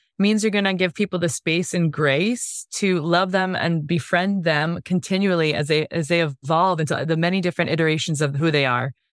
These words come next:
And I was like, "Oh, this woman is before her time. She is an old soul," because this is the thing, especially when it, we're talking about in the world of introversion,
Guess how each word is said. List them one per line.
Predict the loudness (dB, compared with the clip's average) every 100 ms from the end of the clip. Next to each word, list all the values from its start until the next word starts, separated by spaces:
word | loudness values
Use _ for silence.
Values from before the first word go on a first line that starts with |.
| _ -2
And | 0
I | 2
was | 0 2
like, | 0 0 2
"Oh, | 2 2 -2 -10
this | -2
woman | 2 4 2
is | 0
before | -2 0 2 2
her | 0
time. | 0 0 2 0 -2
She | -2 -2
is | 0
an | 0
old | 0 0
soul," | 0 0 0 -2
because | 0 0 0 -2 -10 _ _ _ _ -4
this | -2
is | 0
the | 0
thing, | 2 2 2 -2 -6 -8
especially | -4 -2 0 2 2
when | 2
it, | 0 0
we're | 0
talking | 0 0 2
about | 2 2 2
in | 0
the | 2
world | 4 4 2
of | 2
introversion, | 0 0 0 2 2 0